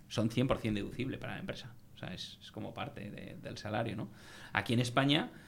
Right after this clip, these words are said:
pues los empleados, además, hay una serie de beneficios que si te los aporta tu empresa, pues por ejemplo un Gym Pass, ¿qué te aporta? Pues, eh, oye, bienestar,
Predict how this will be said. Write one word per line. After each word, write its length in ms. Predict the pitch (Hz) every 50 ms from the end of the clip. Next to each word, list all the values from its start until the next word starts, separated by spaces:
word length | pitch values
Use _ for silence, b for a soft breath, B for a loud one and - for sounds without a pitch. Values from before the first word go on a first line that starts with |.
| B B
pues 140 | B 123 110
los 140 | 120 113 110
empleados, 380 | 110 101 101 101 104 107 113 113
además, 440 | 117 113 113 117 123 131 - - - -
hay 180 | 117 117 120
una 160 | 123 123 120
serie 220 | 117 - 123 120 117
de 60 | 117
beneficios 680 | 117 117 117 117 - 143 139 - 95 90 90 - - - b b b b b b b b b -
que 120 | - 113
si 120 | 110 - 110
te 80 | 110 104
los 120 | 104 101
aporta 340 | 107 98 107 110 113 113 113
tu 60 | 117
empresa, 300 | 110 110 120 123 123 113
pues 120 | 117 101 -
por 100 | - 101
ejemplo 260 | - 110 104 104 107
un 100 | 107 107
Gym 140 | 113 120 117
Pass, 300 | 127 135 143 - - b b b b b b b
¿qué 80 | - 113
te 80 | 107 127
aporta? 520 | 120 117 120 117 - - 85 78 73 - -
Pues, 260 | - 98 - - - - - - -
eh, 340 | - 123 92 - - - - -
oye, 180 | 113 113 95 95
bienestar, 680 | - 113 104 95 92 - - - 104 101 92 - -